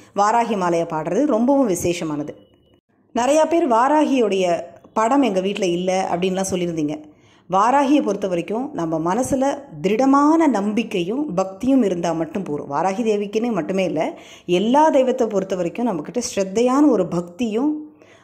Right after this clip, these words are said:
மனசுல அந்த தெய்வத்து மேல ஆழமான நம்பிக்கையும் இருக்கணும். ஒரு பிரச்சனை உங்களுக்கு இருக்குன்னா, அதை அந்த தெய்வத்துக்கிட்ட ஒப்படைச்சிட்டு நீங்க அதுக்கப்புறம் அமைதியாயிடணும். ஏன்னா, ஒப்படை-, நம்ம எப்ப யார் மேல அதிகமான நம்பிக்கை வைக்கிறோமோ, அப்ப மட்டும்தான் நம்ம அமைதியை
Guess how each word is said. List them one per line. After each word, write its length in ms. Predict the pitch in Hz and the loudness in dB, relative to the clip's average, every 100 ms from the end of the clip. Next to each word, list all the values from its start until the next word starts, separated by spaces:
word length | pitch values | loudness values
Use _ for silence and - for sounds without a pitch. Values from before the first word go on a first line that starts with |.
| - | -2
மனசுல 460 | 208 339 330 240 | 2 2 2 2
அந்த 220 | 277 247 | 2 2
தெய்வத்து 360 | 190 202 233 233 | 2 2 0 0
மேல 200 | 190 220 | 0 2
ஆழமான 540 | 196 180 214 220 240 | 2 2 2 2 2
நம்பிக்கையும் 540 | 247 180 196 202 185 190 | 2 2 -2 -2 -2 -2
இருக்கணும். 320 | 160 143 - | -4 -6 -6
ஒரு 160 | 170 160 | -4 -2
பிரச்சனை 420 | 180 185 330 311 | -2 0 2 2
உங்களுக்கு 300 | 226 185 185 | 2 0 0
இருக்குன்னா, 400 | 226 240 196 247 | 0 0 0 2
அதை 200 | 254 185 | 2 2
அந்த 140 | 170 165 | 0 0
தெய்வத்துக்கிட்ட 480 | 185 247 254 214 180 | -2 -2 -4 0 2
ஒப்படைச்சிட்டு 680 | 180 180 254 - 180 269 - - - | 2 2 -2 -2 -4 -4 -6 -10 0
நீங்க 340 | 214 311 294 | 4 6 6
அதுக்கப்புறம் 440 | 202 196 196 208 | 4 0 0 -2
அமைதியாயிடணும். 500 | 180 175 160 156 147 - - | -2 -2 -2 -2 -6 -10 -10
ஏன்னா, 240 | 165 180 233 | -4 0 0
ஒப்படை-, 360 | 202 196 254 254 | 0 2 0 0
நம்ம 180 | 170 170 | 0 0
எப்ப 320 | 190 - 320 | 0 0 2
யார் 280 | 240 233 277 | 4 2 2
மேல 160 | 254 | 2
அதிகமான 380 | 185 202 240 254 | 2 2 0 2
நம்பிக்கை 340 | 202 214 226 | 0 -2 -2
வைக்கிறோமோ, 440 | 190 180 175 156 214 294 - - - | -4 -2 -4 -2 -4 -8 -14 -16 -4
அப்ப 260 | 185 269 | -2 2
மட்டும்தான் 400 | 269 269 302 294 | 2 4 6 6
நம்ம 180 | 311 247 | 6 4
அமைதியை 480 | 190 247 294 277 202 | 2 4 4 4 2